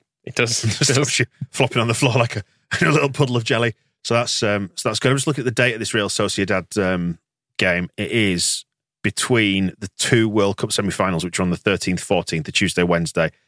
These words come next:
Speaker 2: and then the, um, the third place playoff is the Saturday. Is there a more pointless thing than a third place playoff?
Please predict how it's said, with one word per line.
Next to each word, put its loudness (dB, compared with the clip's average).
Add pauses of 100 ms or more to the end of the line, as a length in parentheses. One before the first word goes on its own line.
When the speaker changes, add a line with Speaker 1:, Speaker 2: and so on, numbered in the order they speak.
(240)
Speaker 2:
and 2
then 4
the, 4
um, 0 (420)
the -2
third 0
place 0
playoff -2
is 0
the -4
Saturday. -2 (300)
Is 2
there 4
a 2
more 2
pointless -4 (400)
thing -2
than 0
a 2
third 0
place -4
playoff? -2